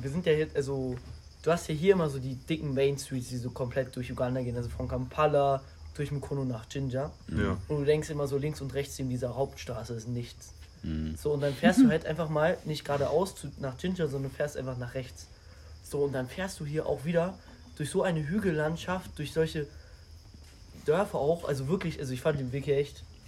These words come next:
Speaker 2: Cool.
Speaker 1: auch einfach crazy.
Speaker 2: Mhm.
Speaker 1: Und dann sind wir jetzt hier einfach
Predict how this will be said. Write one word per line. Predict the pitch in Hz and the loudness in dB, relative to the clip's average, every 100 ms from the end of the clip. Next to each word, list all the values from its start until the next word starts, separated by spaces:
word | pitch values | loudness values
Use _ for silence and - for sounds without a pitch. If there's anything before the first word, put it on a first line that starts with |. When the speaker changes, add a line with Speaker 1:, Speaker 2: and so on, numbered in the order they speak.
| - | 4
Speaker 2:
Cool. | 107 | 6
Speaker 1:
auch | 139 | 6
einfach | - - | 0 0
crazy. | 151 147 135 170 - | 2 2 0 -6 0
Speaker 2:
Mhm. | 87 87 87 90 - | 2 4 2 0 0
Speaker 1:
Und | 151 156 | 0 2
dann | 147 147 | 0 0
sind | 175 | 0
wir | 165 | 2
jetzt | 143 | 2
hier | - 180 | 2 2
einfach | 143 135 165 | 2 -2 -4